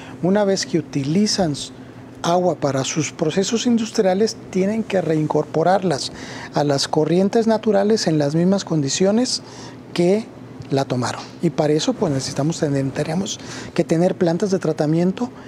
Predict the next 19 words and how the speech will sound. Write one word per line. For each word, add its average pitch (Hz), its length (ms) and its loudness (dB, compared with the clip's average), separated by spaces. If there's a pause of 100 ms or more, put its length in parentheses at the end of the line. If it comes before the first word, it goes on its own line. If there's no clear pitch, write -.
(120)
en 143 200 -2
cada 185 340 0
una 254 220 2
de 185 160 2
las 214 300 0
industrias 196 680 0 (340)
para 147 220 2
que 147 140 -4
puedan 170 360 -2
cumplir 151 380 -2
con 165 160 -2
esa 156 220 -2
normativa. 120 480 -8 (340)
Y 175 60 -2
desafortunadamente, 226 800 2
pues, 185 180 -4
hay 165 80 4
letra 165 220 0
muerta. 240 320 -2